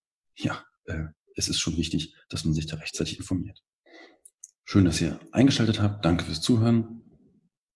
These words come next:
Ihr wisst, ihr könnt den Podcast abonnieren. Da kommt noch mehr aus Kuba. Wenn euch Kuba interessiert, bleibt dran. Wenn ihr Fragen habt, könnt ihr zu meiner Webseite gehen, cubanews punkt de.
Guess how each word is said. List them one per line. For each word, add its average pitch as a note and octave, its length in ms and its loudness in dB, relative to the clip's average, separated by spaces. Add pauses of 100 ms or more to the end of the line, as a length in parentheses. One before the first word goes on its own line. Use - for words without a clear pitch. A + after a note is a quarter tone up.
(120)
Ihr E2 140 2
wisst, G#2 260 4
ihr E2+ 60 -6
könnt D#2+ 180 -2
den D#2 100 0
Podcast - 640 -4
abonnieren. A2+ 760 2
Da - 100 -6
kommt F2 240 -4
noch - 120 -6
mehr A2 240 6
aus A#2 140 0
Kuba. G2+ 400 2 (280)
Wenn F2+ 160 4
euch - 160 -2
Kuba F2 200 2
interessiert, D#2 460 -2
bleibt C#2+ 280 -6
dran. A2 400 0 (600)
Wenn E2 120 0
ihr D#2 60 0
Fragen G#2+ 340 6
habt, G#2 280 0 (360)
könnt F2 200 2
ihr - 40 -2
zu D#2 60 0
meiner D2+ 140 0
Webseite G#2+ 400 0
gehen, F2 280 0
cubanews G2 600 6
punkt F2 180 0
de. F#2+ 280 0